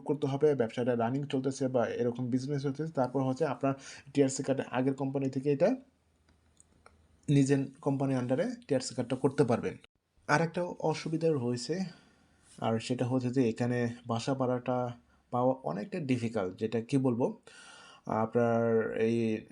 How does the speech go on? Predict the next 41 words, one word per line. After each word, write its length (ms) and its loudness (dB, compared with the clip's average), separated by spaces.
আমাদের 340 0
এশিয়া 320 4
দেখলে 360 2
বাসা 280 0
ভাড়া 240 2
দিতেই 320 2
চান, 220 -2
এক, 260 -2
এক 260 -4
কথায় 280 -2
বলি। 300 0
তো 440 -2
যদিও 280 4
এখানে 300 0
ল্যান্ডলর্ড 460 0
কিছু 220 -4
আছে, 240 0
এজেন্সির 400 -2
মাধ্যমে 360 -2
বাসা 260 -4
ভাড়া 240 -2
নেয়। 140 -4
যেমন 260 -2
আমার 200 -4
এক 180 -4
ফ্রেন্ড, 460 0
তার 140 0
ফ্যামিলি 320 4
নিয়ে 140 2
আছে, 280 0
একই 260 0
অবস্থা, 460 0
বাসা 280 -2
পাওয়াটা 320 0
অনেক 260 -4
ডিফিকাল্ট। 580 0
কিন্তু 200 -2
আমাদের 440 2
জন্য 320 -2
খুবই 160 2
ডিফিকাল্ট। 460 -2